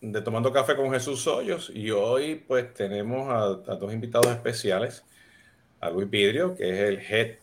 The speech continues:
eh, de Sales de Latinoamérica para Sprout Social. Y Ruth Velázquez, pues, que maneja las cuentas internacionales como Account Executive también de Sprout Social.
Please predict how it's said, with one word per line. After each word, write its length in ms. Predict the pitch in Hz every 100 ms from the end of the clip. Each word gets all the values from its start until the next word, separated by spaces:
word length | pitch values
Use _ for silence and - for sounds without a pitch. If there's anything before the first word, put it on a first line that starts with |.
| _
eh, 300 | 123 98 95
de 100 | 95
Sales 280 | 98 - 113
de 80 | 113
Latinoamérica 520 | 107 110 107 117 127
para 140 | 101 95
Sprout 300 | - 107 110
Social. 440 | 107 95 160 202 - _ _ - - _ _ -
Y 260 | - 95
Ruth 220 | 92 104
Velázquez, 640 | 110 117 117 117 170 175 -
pues, 140 | 95
que 340 | - 101 90 90
maneja 320 | 101 92 92 104
las 120 | 107
cuentas 300 | 113 113 113
internacionales 720 | 113 113 104 101 104 98 123
como 220 | - 98
Account 280 | 87 98 98
Executive 580 | 113 - 107 120 117 135
también 260 | 101 98 101
de 80 |
Sprout 300 | 113 - 123
Social. 480 | 127 123 117 196 220